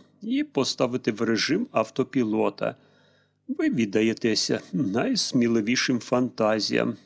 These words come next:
сподіваючись знайти в смітті золоті крупинки.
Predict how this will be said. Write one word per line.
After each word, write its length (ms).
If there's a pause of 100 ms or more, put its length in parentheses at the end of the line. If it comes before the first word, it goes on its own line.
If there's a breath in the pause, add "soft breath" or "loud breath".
(160)
сподіваючись 1200 (200 loud breath)
знайти 480
в 60
смітті 680
золоті 500
крупинки. 840